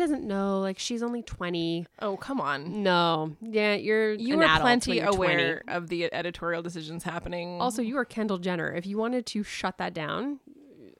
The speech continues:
Speaker 1: you, you could.
Speaker 2: I mean, yeah.
Speaker 1: Yeah.
Speaker 2: And being, being twenty is not an excuse for not being socially aware of what's
Speaker 1: Yeah.
Speaker 2: happening in your country.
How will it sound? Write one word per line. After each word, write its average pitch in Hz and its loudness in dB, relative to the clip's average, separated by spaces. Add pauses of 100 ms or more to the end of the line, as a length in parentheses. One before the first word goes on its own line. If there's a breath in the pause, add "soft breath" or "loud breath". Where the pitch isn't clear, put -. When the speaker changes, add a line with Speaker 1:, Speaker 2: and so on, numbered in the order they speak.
(240)
Speaker 1:
you, 185 -4 (260)
you 202 -2
could. - -14
Speaker 2:
I 240 -2
mean, 190 -2
yeah. 185 -6 (240)
Speaker 1:
Yeah. - -8 (180)
Speaker 2:
And 220 -6
being, 214 -2
being 233 0
twenty 208 0
is 185 0
not 180 -4
an 180 -8
excuse 175 -8
for 165 -8
not 165 -4
being - -8
socially - -8
aware 85 -8
of - -12
what's - -10
Speaker 1:
Yeah. - -6
Speaker 2:
happening - -8
in - -6
your 151 -6
country. - -8